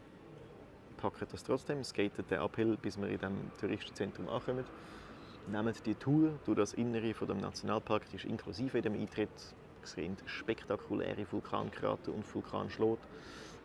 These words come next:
Wirklich sehr schöne Landschaft.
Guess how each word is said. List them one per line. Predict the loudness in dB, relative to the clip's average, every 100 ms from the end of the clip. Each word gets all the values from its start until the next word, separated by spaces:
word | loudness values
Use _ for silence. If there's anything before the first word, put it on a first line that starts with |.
| -16 -8
Wirklich | -4 -4 -4 -8 -12 -16 -16 -16 -16 -16 -18 -16 -16 -16 -14
sehr | -6 2 4 4
schöne | 2 4 4
Landschaft. | 4 4 2 0 -4 -12